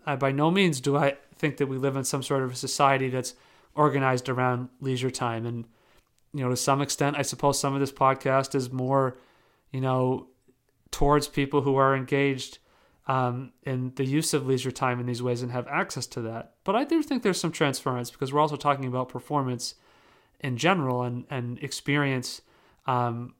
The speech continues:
of challenging things in general. And I think most people encounter those in some domains or others in their life. But when we think about this idea of, you know, person can't handle the work,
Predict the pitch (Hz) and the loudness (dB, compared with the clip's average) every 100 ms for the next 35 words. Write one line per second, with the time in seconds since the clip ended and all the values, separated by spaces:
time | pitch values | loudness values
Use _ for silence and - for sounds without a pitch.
0 | - 135 123 117 - - 151 131 123 127 | -6 -2 -2 -4 -8 -4 0 2 2 -2
1 | - 131 123 135 123 208 143 123 123 120 | -4 -4 -4 -6 0 0 0 -2 -4 -4
2 | 147 131 - 139 139 143 - 147 139 127 | -6 -6 -8 -6 0 0 0 -4 -2 -4
3 | 113 127 123 120 120 120 120 117 - 196 | -2 -2 -2 -2 -2 -4 -6 -4 0 0
4 | 175 165 - _ _ - 131 123 120 117 | 0 -4 -10 _ _ -2 0 0 -2 -2
5 | 120 127 117 113 117 117 117 143 139 110 | -4 -4 -4 -6 -6 -6 -4 0 0 -2
6 | - - _ _ _ _ _ _ _ _ | -10 -20 _ _ _ _ _ _ _ _
7 | _ - 156 160 160 147 214 220 160 143 | _ -4 -2 0 0 2 -2 0 2 2
8 | 147 139 139 127 139 131 120 _ _ _ | 2 0 -2 0 0 0 -4 _ _ _
9 | _ _ _ _ _ _ _ _ _ - | _ _ _ _ _ _ _ _ _ -4
10 | 135 127 123 120 _ _ _ _ - 160 | 0 2 0 -4 _ _ _ _ 2 4
11 | 190 175 170 165 165 151 139 143 143 - | 4 2 4 4 4 4 4 4 4 -2